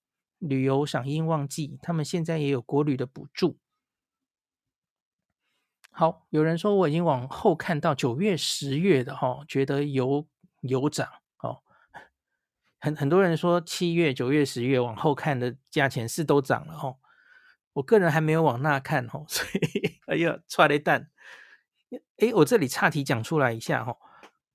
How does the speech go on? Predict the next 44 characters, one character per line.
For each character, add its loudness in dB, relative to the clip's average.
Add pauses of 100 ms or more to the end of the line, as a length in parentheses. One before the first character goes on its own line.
(220)
到 4
底 -2
是 -6
不 -6
是 -10
应 0
该 0
要 4
早 0
点 -4
订， -2
还 -4
是， -4 (880)
早 6
点 6
订 4
真 2
的 4
房 4
价 0
会 0
比 -6
较 -2 (180)
便 0
宜 0
吗？ 0 (1000)
呃， 2
我 -2
觉 -4
得 -2
那 0
要 2
看 -2
旅 -2
馆， -6
这 -4
个 -4
真 -2
的 0
很 -4
不 -4
一 -6
定。 -8 (640)
那 2